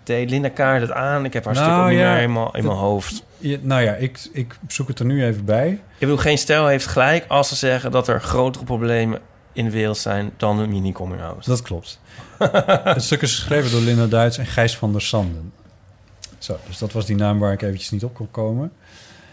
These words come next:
Speaker 2: Het was wel zo dat het stuk van Linda en, eh, van der Sanden, dat eindigde ermee. Ehm,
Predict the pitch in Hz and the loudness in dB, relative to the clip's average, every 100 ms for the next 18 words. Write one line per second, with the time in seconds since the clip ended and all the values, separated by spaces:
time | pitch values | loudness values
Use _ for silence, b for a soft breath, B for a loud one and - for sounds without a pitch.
0 | B B B - 117 113 113 131 156 123 | B B B -8 -4 2 4 4 4 0
1 | 110 104 - 131 131 - - 113 113 113 | 0 -2 0 0 0 -2 -2 2 4 4
2 | 113 110 117 117 110 107 107 107 107 101 | 4 2 0 -2 0 0 -4 -6 -6 -4
3 | 101 98 95 95 - _ _ _ - - | -4 -6 -8 -10 -14 _ _ _ -20 -8
4 | 113 107 - 110 113 104 113 - 120 127 | -4 -4 -2 -2 -2 -4 -6 -6 -4 -2
5 | 117 113 101 98 98 98 107 151 - _ | -2 -4 -2 -2 0 0 -2 -4 -10 _
6 | b b b b b b b - 107 101 | b b b b b b b -6 -2 0
7 | 101 101 98 98 98 | 0 -2 -2 -4 -4